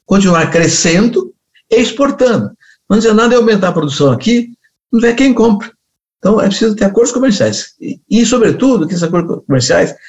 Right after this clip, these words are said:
também contemplem agregação de valor. Nós não podemos ficar a vida inteira exportando commodity. Temos que exportar o de valor agregado, industrializar. Isso, isso importa uma discussão de governos junto ao O M C,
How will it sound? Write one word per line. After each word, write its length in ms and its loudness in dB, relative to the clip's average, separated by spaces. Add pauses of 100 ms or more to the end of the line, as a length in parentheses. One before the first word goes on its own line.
(220)
também 320 2
contemplem 920 0 (440)
agregação 640 0
de 80 2
valor. 560 0 (420)
Nós 100 -2
não 80 0
podemos 200 2
ficar 120 -2
a 40 4
vida 120 4
inteira 300 0
exportando 1120 -2
commodity. 480 0
Temos 200 -2
que 60 -8
exportar 520 -2 (280)
o 100 2
de 140 0
valor 220 2
agregado, 720 0 (340)
industrializar. 600 0
Isso, 280 0
isso 320 2
importa 600 0
uma 80 2
discussão 500 -2 (360)
de 100 0
governos 880 0 (260)
junto 280 2
ao 60 4
O 20 4
M 180 0
C, 500 -2